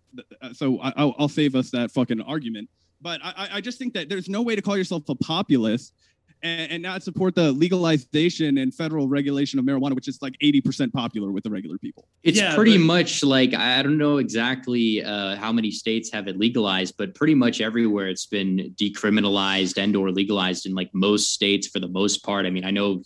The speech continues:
Speaker 2: down here in Texas, it's not, but, uh, I mean, decriminalization will more than likely, I mean, it, it's in most cases.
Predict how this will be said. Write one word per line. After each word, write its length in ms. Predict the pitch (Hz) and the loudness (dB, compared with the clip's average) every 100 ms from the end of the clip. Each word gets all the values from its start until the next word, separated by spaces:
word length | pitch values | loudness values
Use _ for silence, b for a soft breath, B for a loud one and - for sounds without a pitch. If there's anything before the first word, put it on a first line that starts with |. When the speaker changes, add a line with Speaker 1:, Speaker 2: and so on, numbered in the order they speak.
| - | -4
Speaker 2:
down 160 | 101 98 | -2 -2
here 160 | 101 | -2
in 120 | 95 | -4
Texas, 540 | 92 - 110 104 98 - | -4 -4 -4 -6 -6 -8
it's 180 | 95 - | -6 0
not, 440 | 101 107 95 - b b b - | 2 2 0 -8 b b b -2
but, 280 | 98 90 101 | -2 0 -2
uh, 300 | 95 95 90 | 0 0 0
I 80 | 104 | 0
mean, 320 | 104 104 104 | 2 2 4
decriminalization 1040 | 143 143 170 156 120 95 104 104 - 101 | 2 2 0 2 2 0 0 -2 -4 -4
will 200 | 95 95 113 | -6 -8 -4
more 440 | 113 117 117 123 | 2 6 6 6
than 240 | 107 98 95 | 4 2 2
likely, 500 | 101 101 101 92 90 | 0 0 -2 -2 0
I 20 | |
mean, 180 | 92 92 | -2 -2
it, 100 | 92 | -4
it's 200 | 95 90 | -4 0
in 220 | 107 110 | 4 6
most 380 | 117 123 - - | 6 4 2 0
cases. 560 | 107 113 - - - | 2 2 -2 -10 -16